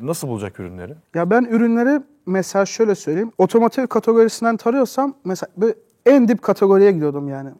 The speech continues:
Speaker 2: Yani yeri geliyordu atıyorum seksen tane ürün tanıyordum. Yani zaten bu benim çok yükselmeme şey oldu. Ya daha genel değil de mesela
Speaker 1: Ör-,
Speaker 2: çoğu
Speaker 1: örnek verir misin mesela ürün örneği?
Speaker 2: Mesela ürün örneği aracın iç aksesuarları veya mesela bir tane kapı paspas diyelim, örnek verelim.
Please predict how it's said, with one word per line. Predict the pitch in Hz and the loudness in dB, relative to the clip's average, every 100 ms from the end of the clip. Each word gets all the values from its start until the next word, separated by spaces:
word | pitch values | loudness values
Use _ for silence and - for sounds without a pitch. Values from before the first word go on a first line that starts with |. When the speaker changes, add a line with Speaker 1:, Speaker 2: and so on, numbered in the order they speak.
| _ _ _ | _ _ _
Speaker 2:
Yani | 170 185 | -4 2
yeri | 202 233 | 2 2
geliyordu | 202 196 185 | 2 2 2
atıyorum | 208 202 214 | -4 -4 -8
seksen | - 208 208 233 | -2 -2 2 0
tane | 202 170 | 2 -2
ürün | 151 147 | 0 -4
tanıyordum. | 139 143 139 175 - | -6 -8 -8 -10 -2
Yani | 180 202 | 0 4
zaten | 233 247 240 | 4 4 2
bu | 220 | 4
benim | 175 151 - _ _ | 2 2 -6 _ _
çok | - - | -4 -4
yükselmeme | 156 151 160 151 139 139 139 _ _ | -2 -4 -2 -2 -4 -6 -10 _ _
şey | - - 143 | -18 -8 -6
oldu. | 135 - 135 _ | -6 -10 -16 _
Ya | 185 190 | 0 4
daha | 233 | 4
genel | 233 233 240 240 | 4 4 2 0
değil | 277 277 | -2 -2
de | 196 | -2
mesela | 180 196 | 0 0
Speaker 1:
Ör-, | 185 _ _ - | -2 _ _ 2
Speaker 2:
çoğu | - - | 4 6
Speaker 1:
örnek | 180 202 202 226 | 4 2 0 -4
verir | |
misin | 208 127 | -8 -8
mesela | 107 - 98 - | -10 -10 -10 -8
ürün | 120 113 | -8 -10
örneği? | 95 - _ | -10 -18 _
Speaker 2:
Mesela | 220 220 | -10 -2
ürün | 262 302 | 2 4
örneği | 254 202 220 294 269 | 2 2 0 -2 0
aracın | 214 226 233 | 2 4 2
iç | 247 254 | -2 0
aksesuarları | 185 156 160 - 147 135 139 156 175 | 0 0 -6 -2 -2 -2 -4 -2 2
veya | 202 202 202 - | 4 4 0 -6
mesela | 233 226 | -2 -2
bir | 240 | 2
tane | 233 226 254 _ | 2 2 0 _
kapı | - 247 262 - | 0 2 2 2
paspas | 262 254 269 208 - | 2 2 0 0 -2
diyelim, | 143 143 | -4 -4
örnek | 160 170 165 143 | -4 -2 -2 -4
verelim. | 135 127 | -8 -8